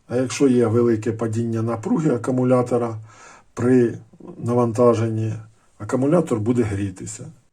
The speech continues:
не буде видавати своєї потужності.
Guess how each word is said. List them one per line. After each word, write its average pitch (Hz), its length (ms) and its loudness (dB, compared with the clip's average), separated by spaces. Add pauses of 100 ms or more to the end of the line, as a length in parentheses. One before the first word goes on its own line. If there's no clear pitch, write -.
(240)
не 127 140 -8
буде 120 280 -8
видавати 120 600 -8
своєї 123 640 -6 (360)
потужності. 104 720 -10